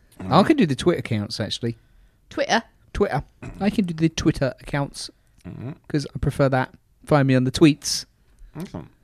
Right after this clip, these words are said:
Speaker 1: In today's, uh, listener-submitted article for discussion,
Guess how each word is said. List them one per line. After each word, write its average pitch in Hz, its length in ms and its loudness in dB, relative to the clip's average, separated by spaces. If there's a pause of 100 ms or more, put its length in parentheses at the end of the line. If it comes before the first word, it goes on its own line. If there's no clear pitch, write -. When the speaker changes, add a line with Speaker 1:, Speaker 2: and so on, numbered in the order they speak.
(540)
Speaker 1:
In - 100 -12
today's, 131 360 0
uh, 104 460 -2
listener-submitted 110 760 -6
article 92 420 -8
for 104 120 -12
discussion, 104 440 -12